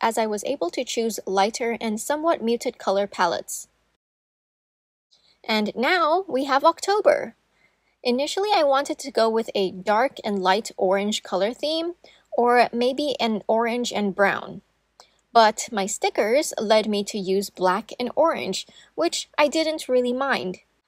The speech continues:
I drew on this border myself using Ohuhu's water-based markers. I quite like them for the more vibrant mid-tone colors.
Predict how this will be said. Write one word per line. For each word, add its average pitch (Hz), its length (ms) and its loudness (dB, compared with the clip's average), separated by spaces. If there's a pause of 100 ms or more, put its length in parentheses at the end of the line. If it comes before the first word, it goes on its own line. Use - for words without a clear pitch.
I 226 140 4
drew 269 280 0
on 208 240 0
this 180 160 -4
border 254 340 2
myself 262 480 0
using 226 320 -2
Ohuhu's 277 640 -2
water-based 214 560 -2
markers. - 540 -4 (480)
I 226 120 -2
quite 339 360 -2
like 339 180 2
them 339 220 2
for 254 140 0
the 226 100 2
more 208 280 2
vibrant 208 480 2
mid-tone 196 520 -2
colors. - 560 -6